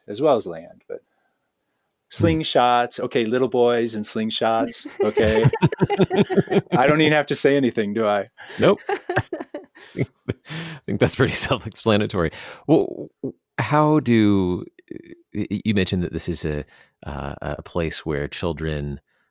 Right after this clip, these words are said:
Speaker 2: um, l-, uh, learn about Jesus. You, you, this is a, a, you follow a discipleship model here. What are the ways that, that kids learn about Jesus at camp?
Speaker 1: Yeah, yeah. Well,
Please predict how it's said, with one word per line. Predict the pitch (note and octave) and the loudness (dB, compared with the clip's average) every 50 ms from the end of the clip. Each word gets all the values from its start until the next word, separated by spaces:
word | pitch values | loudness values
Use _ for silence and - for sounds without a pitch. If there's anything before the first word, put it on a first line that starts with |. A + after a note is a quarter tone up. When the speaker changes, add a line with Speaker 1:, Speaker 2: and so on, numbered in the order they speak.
| _ _ - | _ _ -10
Speaker 2:
um, | C#2+ C#2+ C#2 D2 D2 - | -10 -8 -6 -6 -6 -6
l-, | - D#2+ D#2 E2 D#2+ D2+ - _ _ _ _ _ _ _ | -6 -6 -4 -4 -6 -8 -12 _ _ _ _ _ _ _
uh, | - - - - - - _ _ _ _ _ _ _ _ _ _ | -10 -10 -10 -14 -18 -20 _ _ _ _ _ _ _ _ _ _
learn | - F2 F2 G2+ A2 A2 | -8 -2 2 4 4 4
about | G2+ E2+ E2+ - | 4 2 0 -2
Jesus. | - D#2+ D#2+ D2 C#2 D#2 D2 - - | -2 -6 -6 -6 -6 -4 -6 -4 -4
You, | E2 D2+ | -4 -4
you, | - - B1+ - - | -4 -6 -8 -10 -10
this | - A#1+ E2 D#2+ - - | -10 -8 -6 -6 -4 -4
is | D#2 C#2+ C2+ D2+ | -6 -6 -4 -6
a, | D2+ C#2+ C2+ B1+ - A#1 C2 - _ D2 | -6 -6 -6 -8 -8 -10 -10 -12 _ -8
a, | D#2+ - - | -8 -8 -6
you | E2+ D#2 | -8 -2
follow | - G2+ F#2 D#2+ D#2 | 0 0 2 2 0
a | |
discipleship | C#2+ - - - F2+ E2+ - D#2 - - C#2+ - | 0 0 0 0 0 0 -2 -6 -4 -4 -6 -6
model | D#2+ D2+ C#2+ D2 C#2+ C#2 | -6 -6 -4 -4 -6 -8
here. | C2 - C#2+ C#2 C#2 - - - - _ _ | -8 -10 -12 -12 -12 -16 -18 -20 -20 _ _
What | - G#2 G2+ G#2+ C#3 D3 - | -6 -4 0 2 2 2 2
are | - G2+ G2 | 2 0 2
the | F2 E2+ D#2 | 0 -2 -2
ways | D2 D#2+ D2+ D2+ D2+ D2 - - | -2 -2 -2 -2 -2 -4 -4 -4
that, | D2+ D#2 D#2 C#2 - _ | -4 -6 -6 -6 -8 _
that | - D2+ C#2+ - - | -10 -10 -10 -10 -8
kids | - E2 C#2+ - - | -8 -8 -8 -8 -6
learn | - D2+ D2+ D2 C#2+ C#2 | -6 -4 -4 -4 -6 -8
about | - A#1 C#2 C2+ D2 B1+ B1+ - - - | -10 -12 -10 -10 -8 -8 -8 -10 -12 -14
Jesus | F2 - C#2 C2+ C2+ - - - - - - - - - _ _ _ _ | -16 -14 -12 -12 -10 -10 -12 -12 -10 -10 -10 -10 -10 -14 _ _ _ _
at | - - - - _ - | -16 -16 -16 -18 _ -18
camp? | - - - - - _ _ _ _ _ _ _ _ | -16 -14 -14 -16 -16 _ _ _ _ _ _ _ _
Speaker 1:
Yeah, | C3+ D3 D#3+ D#3 D#3 C#3+ A2 - _ _ _ _ _ _ | 2 2 2 2 -2 -4 -4 -8 _ _ _ _ _ _
yeah. | C#3 C#3+ C#3 - - _ _ _ _ | -4 -4 -4 -8 -12 _ _ _ _
Well, | - D3+ D3+ C#3 - | 4 4 4 4 0